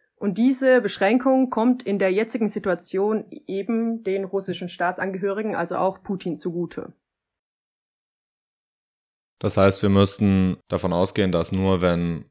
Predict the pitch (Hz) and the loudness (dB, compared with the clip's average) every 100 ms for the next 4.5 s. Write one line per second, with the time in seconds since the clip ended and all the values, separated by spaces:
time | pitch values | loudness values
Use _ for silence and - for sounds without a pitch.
0 | - 87 113 - 110 107 104 98 - - | -8 2 2 4 4 4 4 2 -2 -12
1 | _ - 87 98 98 - - 87 85 90 | _ 2 6 6 4 -2 -4 -2 0 -2
2 | - 92 90 - _ 98 90 92 85 87 | -4 -4 -4 -8 _ -4 -4 -2 -2 -2
3 | 92 95 92 87 90 85 80 131 131 113 | -2 -4 -6 -8 -6 -2 2 2 2 -4
4 | 98 110 143 143 156 | 0 2 2 0 -2